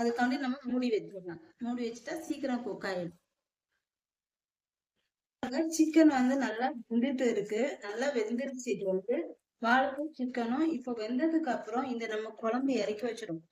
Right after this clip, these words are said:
இறக்கி வச்சது எப்படி, எப்படின்னா தண்ணி, அதாவது வாழைப்பூ சேர்த்துருக்கிறதுனால தண்ணி வந்து தனியா கலந்து வந்து நிக்கும். தண்ணி த-, அந்த மாதிரி இருக்கக்கூடாது அப்படிங்கிறதுக்காக நான் என்ன செஞ்சிருக்கேன்னா ஒரு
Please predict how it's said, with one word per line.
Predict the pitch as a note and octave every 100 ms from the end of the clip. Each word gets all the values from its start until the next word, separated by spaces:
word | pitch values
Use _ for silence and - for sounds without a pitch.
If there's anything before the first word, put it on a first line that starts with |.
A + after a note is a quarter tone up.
| - - -
இறக்கி | A#3 D#4+ E4
வச்சது | D#4+ D4+ C#4 B3+
எப்படி, | - C4
எப்படின்னா | B3 B3+ B3 D4+ -
தண்ணி, | A#3+ A#3 C4 A3+
அதாவது | A3+ B3 C4 A3
வாழைப்பூ | A3 C4 C4 B3+ B3 A3+ -
சேர்த்துருக்கிறதுனால | B3+ A#3 - A#3 A3 G#3+ G3+ A3+ F4 F#4+ - _ _ _ _ _ _ _ _ - -
தண்ணி | C#4+ D#4+ E4+ D#4+
வந்து | D4 E4 C#4+
தனியா | C4+ D4+ D#4+ D#4+
கலந்து | C4+ B3+ C4+
வந்து | B3+ B3+ B3+
நிக்கும். | A3 - G3+ - -
தண்ணி | C4+ C#4 D4 D4+
த-, | C4 A#3
அந்த | C4 D4 C#4
மாதிரி | C#4 D4 C4
இருக்கக்கூடாது | B3 B3+ A#3+ A#3+ A3+ G#3
அப்படிங்கிறதுக்காக | A3 - C#4 C4+ B3 B3 A#3 A#3 B3
நான் | A#3+
என்ன | G#3+ C4 -
செஞ்சிருக்கேன்னா | B3 G#3+ G#3+ G#3+ B3 C#4 A3+
ஒரு | A3+ D4+